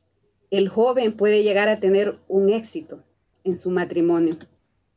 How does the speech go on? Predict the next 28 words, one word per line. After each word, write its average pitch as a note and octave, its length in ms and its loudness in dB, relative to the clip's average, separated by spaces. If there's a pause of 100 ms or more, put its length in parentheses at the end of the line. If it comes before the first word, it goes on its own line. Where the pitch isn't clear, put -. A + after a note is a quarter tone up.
(1300)
Si - 220 -2
la C4+ 180 2
castidad B3+ 440 0
nos C#4 240 0
habla C4 380 0
de G#3 120 2
integridad, G3+ 1000 0
de G3 140 2
dominio F#3+ 580 0
propio, A3+ 640 -2
también G#3 360 0
nos A3 160 0
habla A3 240 0
de G#3+ 100 0
fidelidad, E3+ 760 -4
hermano. D#3+ 460 -6
Y G3 120 -4
escúcheme A#3 540 -2
bien, F3 460 0
de F#3 220 -6
fidelidad. A3+ 880 -2 (640)
¿Fidelidad G3+ 580 0
a G#3+ 80 0
quién? A3 480 -2 (480)
Fidelidad G#3 880 0 (640)
a F3+ 120 -6
nosotros A3 500 0
mismos, A3 840 0